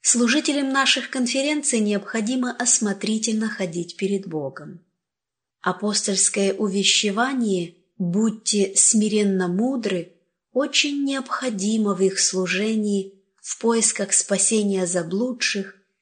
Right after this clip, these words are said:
в их бодрствовании над душами, за которые им придётся дать отчёт.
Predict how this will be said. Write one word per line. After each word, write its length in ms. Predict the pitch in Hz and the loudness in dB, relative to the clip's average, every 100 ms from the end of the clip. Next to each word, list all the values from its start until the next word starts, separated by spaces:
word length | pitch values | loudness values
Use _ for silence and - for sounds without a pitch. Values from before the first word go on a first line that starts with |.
| _ - | _ -6
в 180 | 185 | 0
их 320 | 240 269 - - | 0 0 -4 -4
бодрствовании 1120 | 185 190 240 214 214 - 220 214 214 208 214 | -2 2 4 4 0 -2 -2 0 0 2 2
над 340 | 202 202 175 | 2 0 -2
душами, 480 | 165 220 220 190 190 | -2 0 0 0 0
за 140 | 175 180 | 0 -2
которые 640 | 175 175 202 202 196 196 | -2 -4 -4 0 0 0
им 280 | 190 190 185 | 0 -2 0
придётся 600 | 185 170 180 175 - 180 | -2 -2 -2 -2 -4 -4
дать 320 | 170 165 - | -4 -6 -8
отчёт. 680 | 185 - - - 151 147 - | -10 -8 -4 -4 -6 -12 -20